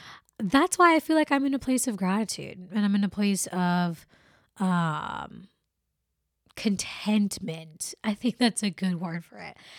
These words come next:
I feel content. Does that mean that everything in my life is perfect? Absolutely not. I'm still in therapy. <laughs>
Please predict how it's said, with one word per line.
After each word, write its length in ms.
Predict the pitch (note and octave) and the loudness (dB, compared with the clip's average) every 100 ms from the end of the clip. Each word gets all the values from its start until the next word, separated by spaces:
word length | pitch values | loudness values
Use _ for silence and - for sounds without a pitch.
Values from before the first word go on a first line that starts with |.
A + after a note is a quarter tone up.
| - - | -20 -8
I 160 | F#3+ G3+ | -6 -6
feel 840 | - - G#3 G#3+ G#3+ A3 A3 G#3 - _ _ | -8 -4 0 2 2 2 0 -2 -8 _ _
content. 800 | - F#3+ F3 - E3 - F#3 - - - | -8 -4 -4 -8 -10 -12 -14 -16 -16 -12
Does 160 | - A3 | -2 2
that 200 | C#4+ D4 | 4 4
mean 180 | D4 C#4 | 2 2
that 120 | A#3+ | 2
everything 280 | A3 A#3 B3 | 0 0 2
in 80 | A#3 | 2
my 80 | |
life 180 | A3 G#3+ | 2 0
is 120 | G3 | -2
perfect? 440 | - G3 F#3+ A3+ A#3 | -2 -2 0 -2 0
Absolutely 460 | A3+ A#3 A#3 G#3+ | -2 0 -2 0
not. 380 | F#3 E3 G#3+ C4 - _ - - - _ | 0 2 0 -2 -6 _ -20 -20 -20 _
I'm 220 | A3+ B3 | 0 2
still 260 | C#4 D4 C#4+ | 2 2 4
in 140 | C4 | 4
therapy. 640 | G3 F3+ F#3 G3+ G#3+ A3+ | 4 4 2 4 2 2
<laughs> 60 | E4+ | -2